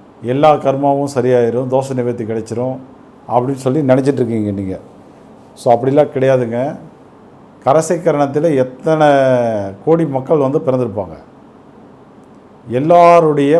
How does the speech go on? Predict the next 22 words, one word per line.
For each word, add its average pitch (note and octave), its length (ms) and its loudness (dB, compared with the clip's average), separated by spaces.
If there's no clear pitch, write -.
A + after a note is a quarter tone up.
பலன்களும் C#3 540 0
வாழ்வியல் D3 640 2
பழக்க D3 360 2
வழக்கங்கள், C3 500 0
அடுத்தது D3 320 2
வந்து C#3 180 -2
பாத்தீங்கன்னா C3 400 0
நடக்கிற C#3 260 2
த-, A#2+ 180 -4
தசாபுத்தி C3 480 -2
பலன்கள் A2+ 420 -4
எல்லாம் D3 200 2
ஒரே D3 140 4
மாதிரி C3+ 200 2
இருக்கா? B2+ 220 -6
யோசனை D3 280 -2
பண்ணி C3+ 220 -2
பாருங்க. A#2+ 260 -2
ஐந்து D#3+ 300 2
நிமிட C#3+ 240 0
இடைவெளியில D3+ 540 2
வந்து C3+ 160 -2